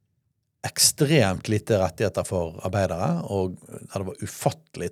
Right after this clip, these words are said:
tøft å i hvert fall jobbe i kullgruvene i England, så vil det være et sterkt kristent argument å ta mer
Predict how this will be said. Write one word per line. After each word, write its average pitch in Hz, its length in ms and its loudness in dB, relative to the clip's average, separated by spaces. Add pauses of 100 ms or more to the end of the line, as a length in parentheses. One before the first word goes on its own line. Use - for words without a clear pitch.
tøft - 260 -4
å 90 60 -2
i - 20 -2
hvert 87 140 -6
fall 98 100 -2
jobbe 92 320 0
i 87 120 -2 (260)
kullgruvene 92 560 -4 (160)
i 85 260 -6
England, 95 380 0 (1500)
så - 240 8 (600)
vil 175 220 8
det 131 60 12
være 127 180 10
et - 100 0
sterkt - 480 6
kristent 120 400 2
argument 131 540 4 (180)
å 113 80 4
ta 113 160 0
mer 107 380 4